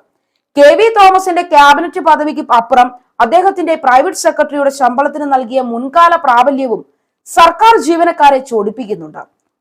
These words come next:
ജീവനക്കാർക്ക് അർഹതപ്പെട്ട ഡി എ പോലും കൊടുക്കുന്നില്ല. എന്നാൽ, ധനവകുപ്പിന്റെ എതിർപ്പ് മറികടന്നും കെ വി തോമസിന്റെ പ്രൈവറ്റ് സെക്രട്ടറിക്ക് മുൻകാല പ്രാബല്യത്തോടെ ശമ്പളം നൽകാനാണ് നീക്കം.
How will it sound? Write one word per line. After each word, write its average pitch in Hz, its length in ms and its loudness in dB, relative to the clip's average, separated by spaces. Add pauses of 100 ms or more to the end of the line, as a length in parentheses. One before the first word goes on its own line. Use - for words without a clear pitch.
ജീവനക്കാർക്ക് 311 720 -2
അർഹതപ്പെട്ട 277 680 -2
ഡി 254 280 -8 (160)
എ - 20 0
പോലും 277 320 -2
കൊടുക്കുന്നില്ല. 180 800 -12 (360)
എന്നാൽ, 381 320 2
ധനവകുപ്പിന്റെ 370 680 0
എതിർപ്പ് 320 380 -4
മറികടന്നും 294 760 -2
കെ 285 180 0
വി 392 280 -4
തോമസിന്റെ 302 440 -2
പ്രൈവറ്റ് 277 420 -2
സെക്രട്ടറിക്ക് 285 680 -6
മുൻകാല 294 500 -2
പ്രാബല്യത്തോടെ 269 840 0 (240)
ശമ്പളം 302 500 0
നൽകാനാണ് 262 540 -2
നീക്കം. 160 240 -10